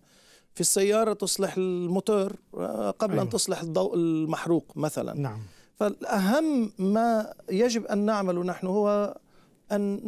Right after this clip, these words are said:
Speaker 1: ندرك غاية وجودنا. لماذا أنا موجود؟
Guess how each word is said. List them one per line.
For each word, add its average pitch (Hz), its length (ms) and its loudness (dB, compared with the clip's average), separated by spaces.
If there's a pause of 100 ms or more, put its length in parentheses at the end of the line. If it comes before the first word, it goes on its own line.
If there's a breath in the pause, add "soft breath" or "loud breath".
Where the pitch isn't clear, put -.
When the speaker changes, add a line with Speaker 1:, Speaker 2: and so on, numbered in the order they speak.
(120)
Speaker 1:
ندرك 220 500 -2 (600)
غاية 226 320 0
وجودنا. 180 540 -4 (1300)
لماذا 208 380 0
أنا 202 80 0
موجود؟ 185 480 -2